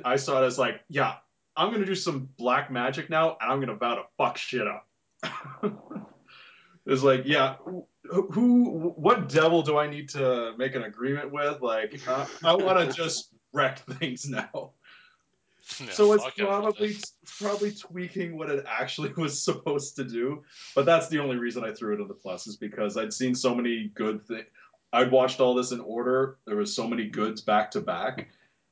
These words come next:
Speaker 1: I'm like, "I like this for my own personal reasons. Good enough. Plus."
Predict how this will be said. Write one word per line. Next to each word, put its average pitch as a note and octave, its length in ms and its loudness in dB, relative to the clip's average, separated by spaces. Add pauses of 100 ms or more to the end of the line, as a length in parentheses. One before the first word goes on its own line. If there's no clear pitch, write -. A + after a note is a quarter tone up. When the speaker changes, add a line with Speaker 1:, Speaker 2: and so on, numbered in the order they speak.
(140)
Speaker 1:
I'm G#2+ 180 0
like, G2+ 360 0 (380)
"I D3 140 6
like C#3 320 6
this C#3 300 4
for A2 420 -4 (400)
my G#2+ 160 2
own A2+ 240 -2
personal A#2 460 0
reasons. D3+ 560 0 (160)
Good A3+ 160 2
enough. G#3+ 320 0 (180)
Plus." - 480 0